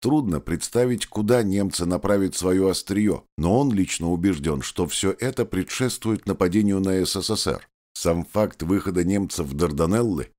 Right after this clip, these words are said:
является прямым актом против С С С Р. Вообще Гитлер никогда не изменял своей программе, изложенной в книге «Моя борьба»,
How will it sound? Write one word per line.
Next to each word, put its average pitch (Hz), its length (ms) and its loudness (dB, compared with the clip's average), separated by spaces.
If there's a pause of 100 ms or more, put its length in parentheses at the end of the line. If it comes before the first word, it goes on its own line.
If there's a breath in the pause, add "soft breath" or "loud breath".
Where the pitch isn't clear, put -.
является 98 680 2
прямым 117 560 2
актом 104 400 0
против 98 400 0
С 92 220 -2
С 98 120 -2
С 87 140 -6
Р. 69 220 -4 (280)
Вообще - 520 0
Гитлер 113 480 0
никогда 113 460 2
не 82 140 0
изменял 85 420 0
своей 87 340 2
программе, 101 640 0
изложенной 101 540 0
в - 100 -8
книге 101 320 2
«Моя 98 240 0
борьба», 87 420 0